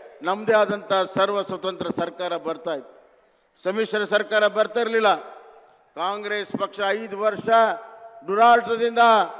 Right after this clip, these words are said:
ಜನರಿಗೆ ದೌರ್ಭಾಗ್ಯವನ್ನ ಕೊಟ್ಟು, ಜನರಿಂದ ದೂರಾಗಿ ನೂರ ಮೂವತ್ತು ಸೀಟ್ ಇದ್ದಿದ್ದು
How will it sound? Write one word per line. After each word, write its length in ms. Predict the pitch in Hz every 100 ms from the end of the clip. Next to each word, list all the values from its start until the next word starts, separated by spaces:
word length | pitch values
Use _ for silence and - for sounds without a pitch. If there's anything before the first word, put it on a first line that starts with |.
| - - - _ 127 123
ಜನರಿಗೆ 480 | 180 220 226 220 220 220
ದೌರ್ಭಾಗ್ಯವನ್ನ 800 | 202 220 208 233 240 233 226 226 220 226
ಕೊಟ್ಟು, 300 | 233 233 208 156 - - - - 107
ಜನರಿಂದ 420 | 165 220 226 226 226 226 220
ದೂರಾಗಿ 500 | 240 240 240 240 233 170 - - - 160
ನೂರ 160 | 208 233 226 220
ಮೂವತ್ತು 400 | 233 233 233 214 208
ಸೀಟ್ 200 | 208 220
ಇದ್ದಿದ್ದು 380 | 196 233 233